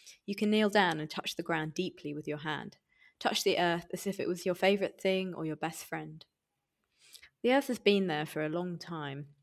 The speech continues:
She is mother to all of us, and she knows everything. The Buddha asked the earth to be his witness by touching her with his hand when he had some doubt and fear before his awakening. The earth appeared to him as a beautiful mother.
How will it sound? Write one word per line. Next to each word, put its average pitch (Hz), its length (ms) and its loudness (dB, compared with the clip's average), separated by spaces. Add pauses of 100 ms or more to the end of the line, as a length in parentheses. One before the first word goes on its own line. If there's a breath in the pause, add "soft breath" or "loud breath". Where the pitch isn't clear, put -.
(160)
She - 180 -2
is 208 180 2
mother 202 280 4
to 214 140 -4
all 165 200 0
of 156 80 0
us, 151 380 -6
and 165 100 -8
she - 160 -4
knows 170 320 -2
everything. 151 480 -6 (880 loud breath)
The - 60 -4
Buddha 214 320 6
asked 185 360 2
the 170 140 2
earth 160 280 4
to - 100 -10
be 165 140 -2
his 170 240 -4
witness 160 440 -4
by 175 180 -2
touching - 440 -6
her 147 220 -4
with 147 140 -8
his 160 160 -4
hand 151 460 -4
when 170 140 -2
he 175 60 2
had 190 160 2
some 190 180 -6
doubt 180 340 2
and 175 80 -6
fear 170 320 2
before 160 320 -4
his 160 160 -4
awakening. 156 640 -6 (960 loud breath)
The 202 160 2
earth 226 240 2
appeared 190 400 2
to 185 80 -6
him 165 240 -4
as 160 140 -8
a 165 80 -4
beautiful 165 400 -4
mother. 165 420 -4